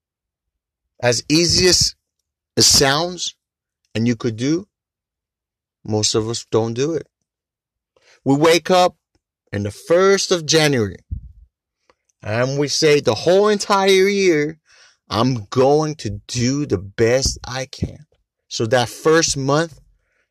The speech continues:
you working out hard, you waking up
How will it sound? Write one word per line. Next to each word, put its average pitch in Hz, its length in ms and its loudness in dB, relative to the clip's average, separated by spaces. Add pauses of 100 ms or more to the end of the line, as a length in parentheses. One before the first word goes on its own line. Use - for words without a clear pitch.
(380)
you 120 200 -8
working 120 520 0
out 107 260 2
hard, 175 680 0 (120)
you 101 120 -12
waking 95 420 -10
up - 180 -14